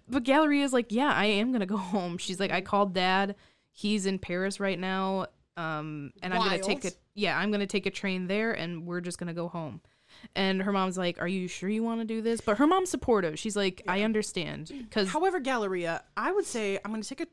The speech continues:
Speaker 2: train to Paris. We're gonna hang out there for a couple days, and then we'll go home." Like,
Speaker 1: Right,
Speaker 2: enjoy
Speaker 1: I
Speaker 2: your
Speaker 1: know.
Speaker 2: vacay.
Speaker 1: I know, while you're still on vacation, why not?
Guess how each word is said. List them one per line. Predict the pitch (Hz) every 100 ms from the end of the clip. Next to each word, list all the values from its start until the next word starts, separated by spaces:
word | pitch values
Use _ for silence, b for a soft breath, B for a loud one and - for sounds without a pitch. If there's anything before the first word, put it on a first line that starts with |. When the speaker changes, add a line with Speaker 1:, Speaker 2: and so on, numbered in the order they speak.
| _
Speaker 2:
train | - 240 262
to | 233
Paris. | - 208 196 175
We're | 202
gonna | 214
hang | 165 226 254
out | 220
there | 220
for | 262
a | -
couple | - -
days, | - - - -
and | 202
then | 285
we'll | 156
go | 139
home." | - 170 160 - 226
Like, | 247 208 - _ _ _ - 175
Speaker 1:
Right, | 262 214
Speaker 2:
enjoy | 143 -
Speaker 1:
I | -
Speaker 2:
your |
Speaker 1:
know. | 226 220
Speaker 2:
vacay. | 165 - 208 392 359 - - -
Speaker 1:
I | 202
know, | 240 349
while | 185 190
you're | 202
still | - 196
on | 233 190
vacation, | 156 175 262 196 165
why | 175
not? | 196 233